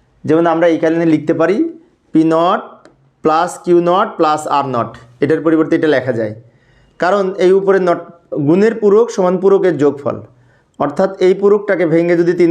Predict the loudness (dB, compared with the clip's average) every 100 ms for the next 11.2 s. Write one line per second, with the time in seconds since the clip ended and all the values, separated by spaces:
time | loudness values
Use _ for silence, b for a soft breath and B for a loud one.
0 | 2 0 2 2 2 2 2 2 0 0
1 | -2 -4 b b b -6 -4 -2 -2 0
2 | 0 2 0 0 0 0 -2 -4 -8 -12
3 | _ _ b b b -6 -2 0 0 -4
4 | 0 2 2 -6 -16 _ 0 0 -4 -4
5 | -2 0 2 2 2 -2 0 2 2 -2
6 | -2 0 2 0 -2 0 0 0 2 0
7 | 0 0 2 2 2 2 0 0 -6 b
8 | b _ -4 -2 0 -2 0 -2 0 -2
9 | -2 -8 _ 0 0 -2 -4 -2 -2 -2
10 | -4 0 2 2 0 -2 -8 -14 -6 -2
11 | 0